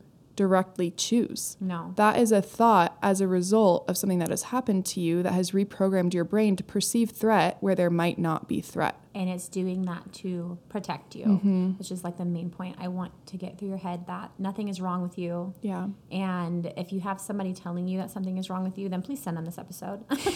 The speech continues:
Speaker 2: Please send them to my direct Instagram account. I
Speaker 1: Yeah.
Speaker 2: can send them resources.
Speaker 1: Yeah.
Speaker 2: But people that have P T S D have, um, when they do brain scans, their amygdala is more lit up than the average person, and their prefrontal cortex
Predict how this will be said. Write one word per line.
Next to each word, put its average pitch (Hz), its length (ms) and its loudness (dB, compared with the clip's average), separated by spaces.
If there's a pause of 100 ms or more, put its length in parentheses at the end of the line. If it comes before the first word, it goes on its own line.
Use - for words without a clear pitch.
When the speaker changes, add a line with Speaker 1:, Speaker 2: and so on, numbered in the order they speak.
(300)
Speaker 2:
Please - 200 10
send 285 160 6
them 247 120 6
to 240 100 2
my 202 500 4
direct 190 280 0
Instagram 190 400 -2
account. 196 260 0
I 214 40 6
Speaker 1:
Yeah. 208 100 6
Speaker 2:
can 220 180 4
send 196 140 -2
them 190 120 0
resources. 190 560 -2
Speaker 1:
Yeah. 220 300 6
Speaker 2:
But - 260 -6
people 277 200 -2
that 285 140 0
have 247 200 -4
P 233 140 -4
T 226 160 -6
S 202 180 -6
D 180 200 -4
have, 180 460 -4
um, 180 640 -4 (520)
when 208 180 -4
they 196 80 -2
do 214 220 -2
brain 190 240 -2
scans, 180 560 -4 (460)
their 196 120 -2
amygdala 208 580 0
is 180 580 -2 (300)
more 180 340 0
lit 170 180 -2
up 98 300 -4
than 196 120 -2
the 185 100 -2
average 185 340 -6
person, 254 340 -4
and 196 160 -4
their 185 80 0
prefrontal 202 560 -6
cortex 208 680 -8